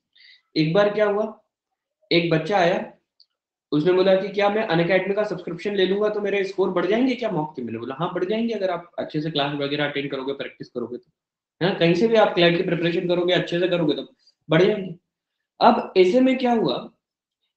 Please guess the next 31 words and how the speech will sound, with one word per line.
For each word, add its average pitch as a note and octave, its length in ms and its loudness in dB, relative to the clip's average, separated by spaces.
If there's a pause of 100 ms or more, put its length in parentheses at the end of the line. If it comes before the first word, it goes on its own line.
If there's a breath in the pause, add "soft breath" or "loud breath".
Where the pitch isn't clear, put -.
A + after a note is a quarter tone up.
(160)
कि A#3 360 -2 (100)
उस G3+ 200 2
बच्चे G#3 320 2
ने A#3 100 2 (160)
एक G#3+ 200 2
अप्रैल G#3 300 -2
को G#3+ 80 -2
subscription G3+ 520 -4
लिया, A3 200 -4 (1000)
एक F#3 220 6
अप्रैल G3 320 0
को G#3+ 80 4 (720)
क्लासेस E3+ 340 2
attend G3 240 -6
करी G3+ 200 -8 (640)
और F3+ 240 6
दो F#3+ 100 6
अप्रैल C#3+ 360 4
को C3 100 -6
mock C3 320 -4
दी। F3 60 -12 (920)
तीस B3+ 400 2
मार्च F3+ 360 0
के A3 100 -2
mock E3+ 340 0
में B2+ 380 -4 (460)
उसके D#3+ 400 2 (400)
पन्द्रह G#3+ 380 4
number F#3+ 280 2
आए D3 160 4 (120)
थे, B2 160 -8